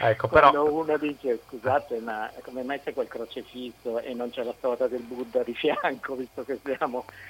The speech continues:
Speaker 1: Mm.
Speaker 2: in una, eh,
Speaker 1: Eh, sì.
Speaker 2: stato laico", no?
Speaker 1: Eh, là. E là la, la Corte Costituzionale nel duemilasei ci aveva detto che appunto è un oggetto di culto che, che sì, mi sembra che stessi,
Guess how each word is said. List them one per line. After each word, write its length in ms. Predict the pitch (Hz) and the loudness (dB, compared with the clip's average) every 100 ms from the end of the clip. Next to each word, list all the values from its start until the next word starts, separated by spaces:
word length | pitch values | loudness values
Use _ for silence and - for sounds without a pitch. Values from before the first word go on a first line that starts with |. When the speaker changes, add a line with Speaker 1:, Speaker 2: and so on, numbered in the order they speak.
| - | -6
Speaker 1:
Mm. 140 | 123 113 120 | -4 -4 -6
Speaker 2:
in 220 | 123 127 | -6 -4
una, 400 | 131 127 123 113 - - - - | -4 -2 -2 -2 -10 -20 -20 -8
eh, 340 | 123 117 113 104 | -2 0 -2 2
Speaker 1:
Eh, 60 | |
sì. 40 | 131 | 2
Speaker 2:
stato 360 | 131 127 101 123 | 4 2 2 2
laico", 640 | 120 113 113 117 131 131 | 2 0 -4 -2 2 2
no? 200 | 117 123 | 0 0
Speaker 1:
Eh, 200 | 139 131 | 4 6
là. 140 | 120 113 - - - - | 4 0 -6 -20 -20 -4
E 140 | 139 | 4
là 140 | 127 139 | 8 10
la, 240 | 147 131 | 10 10
la 100 | 120 | 8
Corte 300 | 117 135 139 | 8 6 4
Costituzionale 920 | 135 123 131 131 123 147 131 123 131 131 | 2 0 0 -2 4 8 10 10 10 8
nel 160 | 123 | 4
duemilasei 1040 | 120 120 120 139 135 123 110 113 123 127 117 | 4 4 6 6 8 8 10 10 6 2 2
ci 120 | 127 | 2
aveva 300 | 110 107 113 | 4 6 6
detto 320 | 110 107 110 | 4 2 2
che 100 | - | 4
appunto 880 | 107 107 107 107 110 107 104 101 95 - - - | 2 0 0 8 8 10 6 4 -2 -14 -14 -2
è 80 | 120 | 2
un 140 | 117 | 4
oggetto 400 | 117 117 113 117 | 4 6 4 4
di 100 | 117 | -2
culto 500 | 110 117 113 110 117 | -4 -4 -4 2 2
che, 540 | - 110 104 101 101 98 | 4 2 4 2 0 -2
che 380 | 110 107 107 113 | -2 -2 -4 -8
sì, 180 | - 113 | -6 -4
mi 100 | 107 | -4
sembra 240 | 120 120 | 2 4
che 160 | 120 107 | 4 0
stessi, 320 | 110 107 | -4 -8